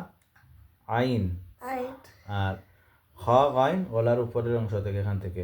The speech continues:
Speaker 1: খ গাইন।
Speaker 2: খ গাইন।
Speaker 1: হুম। তারপরে কফ। কফ হলো জিহ্বার গুড়া, তার বরাবর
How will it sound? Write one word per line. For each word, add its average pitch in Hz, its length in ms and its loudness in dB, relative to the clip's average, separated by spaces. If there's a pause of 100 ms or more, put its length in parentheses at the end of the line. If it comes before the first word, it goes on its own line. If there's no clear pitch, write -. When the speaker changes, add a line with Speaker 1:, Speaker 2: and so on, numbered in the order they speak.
(120)
Speaker 1:
খ - 20 -20 (340)
গাইন। 107 200 0 (460)
Speaker 2:
খ - 60 -18 (360)
গাইন। 240 200 -12
Speaker 1:
হুম। 95 220 0 (320)
তারপরে 120 360 2 (120)
কফ। 135 220 8 (460)
কফ 139 240 0
হলো 147 180 2
জিহ্বার 135 380 2
গুড়া, 131 300 4 (520)
তার 135 260 8
বরাবর 131 500 4